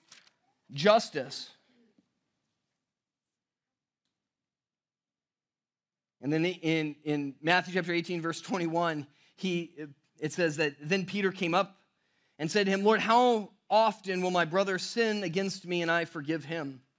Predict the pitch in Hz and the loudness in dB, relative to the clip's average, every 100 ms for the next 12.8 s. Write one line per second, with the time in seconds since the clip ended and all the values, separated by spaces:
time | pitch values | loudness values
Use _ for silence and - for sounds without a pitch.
0 | _ _ _ _ 127 139 170 185 165 - | _ _ _ _ -10 -4 0 0 -2 -2
1 | 180 180 160 165 165 185 214 - _ _ | -4 -4 -2 0 0 0 -6 -10 _ _
2 | _ _ _ _ _ _ _ _ 156 156 | _ _ _ _ _ _ _ _ -6 -6
3 | 156 160 156 156 151 151 180 185 160 - | -2 -2 -2 -2 -2 -2 0 0 -2 -6
4 | 175 165 147 135 127 160 160 131 127 120 | -4 -4 -2 -4 -4 -4 -4 -6 -8 -8
5 | 120 127 - 151 143 139 135 131 - 143 | -12 -14 -10 -8 -6 -4 -6 -8 -6 -6
6 | 120 110 107 113 95 95 104 - _ _ | -6 -10 -12 -14 -14 -20 -20 -20 _ _
7 | _ _ _ _ _ _ _ _ _ _ | _ _ _ _ _ _ _ _ _ _
8 | _ _ _ _ _ _ _ _ _ _ | _ _ _ _ _ _ _ _ _ _
9 | _ _ - 165 190 262 233 - 233 214 | _ _ -8 -2 2 2 0 0 0 0
10 | 165 - _ _ _ _ _ _ _ _ | -2 -12 _ _ _ _ _ _ _ _
11 | _ _ _ _ _ _ 160 175 - - | _ _ _ _ _ _ -4 -2 -4 -10
12 | 131 208 208 - 151 131 - - | 2 2 2 -4 -8 -8 -10 -16